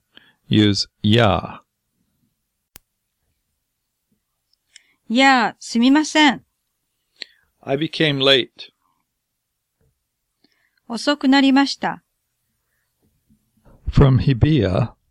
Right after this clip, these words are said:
Speaker 1: I rode in a taxi, but streets awfully crowded, huh? Plain speech,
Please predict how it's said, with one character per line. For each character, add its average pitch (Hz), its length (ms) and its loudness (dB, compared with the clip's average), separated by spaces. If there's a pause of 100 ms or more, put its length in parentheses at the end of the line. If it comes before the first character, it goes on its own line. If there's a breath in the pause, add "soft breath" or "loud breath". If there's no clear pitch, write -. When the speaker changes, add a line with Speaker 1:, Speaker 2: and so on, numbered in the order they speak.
Speaker 1:
I 110 160 2
rode 127 320 2
in 107 100 2
a 98 40 2
taxi, 110 720 -2 (480 loud breath)
but 135 180 0
streets - 760 -2
awfully 123 500 2
crowded, 120 640 0
huh? 135 300 4 (680 loud breath)
Plain 151 300 4
speech, - 600 -2